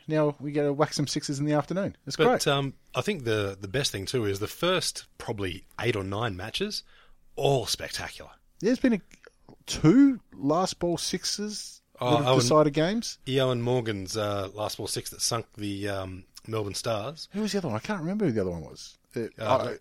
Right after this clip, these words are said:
Speaker 1: it was hit off Finch, Aaron Finch. I just,
Speaker 2: Uh,
Speaker 1: I've gone
Speaker 2: wasn't,
Speaker 1: blank.
Speaker 2: um, wasn't Brisbane? Brisbane Heat, maybe?
Speaker 1: Oh, I
Speaker 2: I don't know.
Speaker 1: can't, I can't remember.
Speaker 2: I remember, the thing I remember most about that game was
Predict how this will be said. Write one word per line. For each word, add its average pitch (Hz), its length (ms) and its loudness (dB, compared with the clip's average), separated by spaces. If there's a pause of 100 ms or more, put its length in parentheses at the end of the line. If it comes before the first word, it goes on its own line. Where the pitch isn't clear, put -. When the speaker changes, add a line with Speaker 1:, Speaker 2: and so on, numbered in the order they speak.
Speaker 1:
it 135 40 2
was 123 140 4
hit - 180 2
off - 480 4 (140)
Finch, - 600 -4
Aaron 120 200 4
Finch. - 440 -10 (560)
I - 120 -20
just, - 280 -6
Speaker 2:
Uh, 127 460 -2
Speaker 1:
I've 123 80 2
gone 120 120 6
Speaker 2:
wasn't, 143 300 2
Speaker 1:
blank. 123 200 4
Speaker 2:
um, 113 420 0
wasn't 123 240 -2
Brisbane? 117 380 -6 (880)
Brisbane 104 200 -8
Heat, 180 200 -8 (360)
maybe? 196 300 -8
Speaker 1:
Oh, - 20 -12
I 85 40 -6
Speaker 2:
I 101 100 -4
don't 85 120 -4
know. 123 60 2
Speaker 1:
can't, 127 160 2 (120)
I 117 80 0
can't 156 160 8
remember. 92 280 -2 (120)
Speaker 2:
I 135 40 0
remember, 135 280 4
the 110 400 -4
thing 175 120 -2
I 160 40 2
remember 127 200 2
most 113 200 0
about 110 100 -4
that 120 160 4
game 98 220 -2
was 98 240 -4